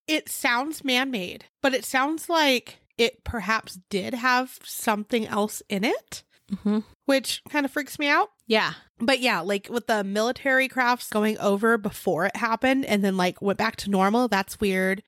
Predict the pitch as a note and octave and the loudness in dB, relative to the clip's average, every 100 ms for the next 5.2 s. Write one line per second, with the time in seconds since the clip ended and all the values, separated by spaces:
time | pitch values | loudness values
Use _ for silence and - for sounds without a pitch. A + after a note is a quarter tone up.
0 | - A3+ G#3+ G#3+ A3 - G#3 F#3 G3 G#3+ | 2 2 4 0 -2 -2 -4 2 2 4
1 | A3+ G3+ - G3 F#3 F3+ F3 F3 F#3 - | 0 -2 -2 -2 0 0 0 -2 -6 -8
2 | - G3 G3 F#3+ G3 - F#3+ B3+ F4 - | -2 0 0 0 -4 0 0 0 -2 -8
3 | - _ - C4 G#3+ G#3 - B3+ A#3+ F#3+ | -12 _ 0 2 2 2 2 4 4 2
4 | E3+ F3 F3 G#3 D#4 F#4 _ _ - G#3+ | 0 0 0 0 0 -6 _ _ -2 2
5 | A3 | 2